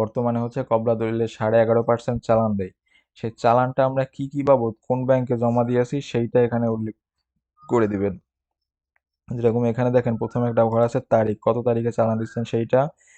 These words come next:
এরপরে স্ট্যাম্প বাবদ কত টাকা সেটা এখানে লিখবেন। এরপরে হচ্ছে এখানে একটা যেই আপনারা চালান দেন, চালানের একটা নম্বর থাকে সেই নম্বরটা এখানে লিখে দিবেন। তারপরে রেজিস্ট্রেশন ফিস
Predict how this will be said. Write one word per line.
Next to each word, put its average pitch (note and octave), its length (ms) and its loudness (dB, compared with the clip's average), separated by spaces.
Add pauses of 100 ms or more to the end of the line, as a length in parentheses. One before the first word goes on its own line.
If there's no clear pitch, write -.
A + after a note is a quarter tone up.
(320)
এরপরে A2+ 320 0 (120)
স্ট্যাম্প B2+ 280 -2
বাবদ B2+ 220 0 (100)
কত B2+ 120 2 (120)
টাকা B2+ 200 2 (140)
সেটা A#2+ 280 -2
এখানে B2 200 -4 (100)
লিখবেন। B2+ 320 -2 (2000)
এরপরে A#2 340 -2
হচ্ছে A#2+ 260 -4
এখানে A#2 240 -2
একটা A#2+ 200 -2 (560)
যেই A2+ 220 2 (560)
আপনারা A#2 260 0 (120)
চালান B2 320 2
দেন, A2+ 200 0
চালানের A#2 360 2
একটা A#2+ 140 -2 (100)
নম্বর A#2+ 300 0
থাকে A2+ 240 -2
সেই A2 100 -4 (100)
নম্বরটা A2 380 -2
এখানে A2 260 -2
লিখে G#2+ 220 -2
দিবেন। G#2 220 -4 (640)
তারপরে A#2+ 320 0 (120)
রেজিস্ট্রেশন A#2+ 460 -4 (100)
ফিস A#2+ 220 -4